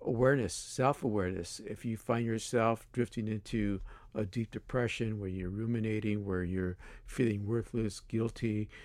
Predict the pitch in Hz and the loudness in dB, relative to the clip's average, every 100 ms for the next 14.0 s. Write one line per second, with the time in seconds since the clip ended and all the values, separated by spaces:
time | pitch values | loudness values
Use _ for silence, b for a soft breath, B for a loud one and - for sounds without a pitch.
0 | B B - 104 101 98 95 92 - 120 | B B -4 -2 0 0 0 -2 -2 -2
1 | 104 101 101 101 98 - 107 - - 120 | 0 0 0 0 0 -4 -8 -8 0 2
2 | 120 117 117 B B B - 101 101 104 | 4 2 0 B B B -2 0 0 -2
3 | 104 - - - 120 104 - - 110 107 | -6 -10 -16 -6 -4 -4 -8 -6 -2 -2
4 | - 123 104 120 107 101 117 - 117 - | -2 -2 0 2 2 2 2 -2 -6 -2
5 | 113 110 - 107 - 113 104 - 104 107 | 0 0 -2 -6 -2 -2 -2 -4 -2 0
6 | 104 92 104 123 117 113 113 B B B | 0 0 2 4 6 4 0 B B B
7 | B - 110 117 120 127 - - 120 101 | B 0 0 2 0 0 -2 -4 -2 -2
8 | - 104 110 117 - 104 95 92 98 101 | -2 -2 -2 -2 -4 -4 -2 -2 -4 -4
9 | 107 - 101 104 101 127 113 113 101 98 | -4 -4 -4 -4 -2 2 4 4 2 -2
10 | 98 113 120 123 101 98 104 92 98 98 | 0 4 4 2 -2 0 -2 -2 -2 -2
11 | 113 - 107 104 104 104 104 98 98 104 | -2 -2 -2 -2 -2 -4 -2 0 0 0
12 | 104 101 B - - 127 120 127 113 107 | -2 -4 B -20 -2 4 6 6 4 0
13 | 120 104 98 101 101 - 113 95 117 98 | 0 0 0 -4 -6 -4 -2 -2 -2 -4